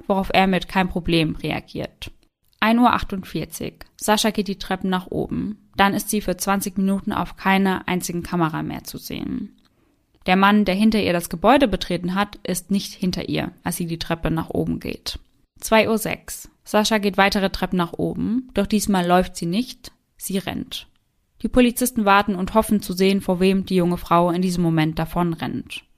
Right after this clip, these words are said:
Und plötzlich taucht hinter ihr eine ihnen bereits bekannte Person in Uniform auf,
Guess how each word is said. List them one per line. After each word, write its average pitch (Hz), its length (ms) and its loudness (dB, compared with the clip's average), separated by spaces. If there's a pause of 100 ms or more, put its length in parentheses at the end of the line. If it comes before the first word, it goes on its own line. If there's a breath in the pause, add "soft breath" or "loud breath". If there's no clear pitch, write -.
(220)
Und 208 140 2
plötzlich 269 380 2
taucht 190 260 0
hinter 233 260 4
ihr 196 220 0
eine 180 220 2
ihnen 220 360 4
bereits 185 380 -2
bekannte 185 360 -6
Person 170 520 -2
in 208 120 0
Uniform 226 520 2
auf, - 400 -8